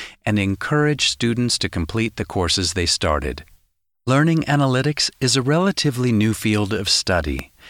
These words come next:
aimed at closely examining student behavior based on data from online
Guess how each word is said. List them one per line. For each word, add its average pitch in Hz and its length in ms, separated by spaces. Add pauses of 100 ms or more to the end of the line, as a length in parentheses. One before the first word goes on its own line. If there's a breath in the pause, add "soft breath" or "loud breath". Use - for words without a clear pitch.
(240 loud breath)
aimed 143 360
at 117 200
closely 143 600
examining 104 600
student 110 460
behavior 82 640 (320 loud breath)
based 131 280
on 117 220
data 123 380
from 98 320
online 135 580